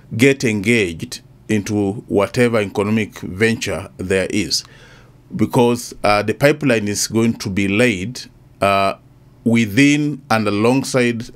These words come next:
uh, the community land. And, and that being, uh, the matter, it basically occupies space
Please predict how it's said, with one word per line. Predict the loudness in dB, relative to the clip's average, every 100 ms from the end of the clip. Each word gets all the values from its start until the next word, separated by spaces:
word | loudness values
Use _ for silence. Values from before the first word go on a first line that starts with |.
| 0
uh, | 2 2
the | -2
community | -2 -2 -2 -2 0
land. | 0 -2 -10 -20 -20 -20 -20 -18 -4
And, | -2 -2 0
and | 0 2
that | 0 0 2
being, | 4 4 0 -4 -20 -4
uh, | 0 2
the | 2
matter, | 2 0 0 -2 -4 -16 -20 -14 0
it | 0 2
basically | 2 0 2 2 2 0 -2 -8 0
occupies | 0 0 0 0 2
space | -4 0 0 0 -4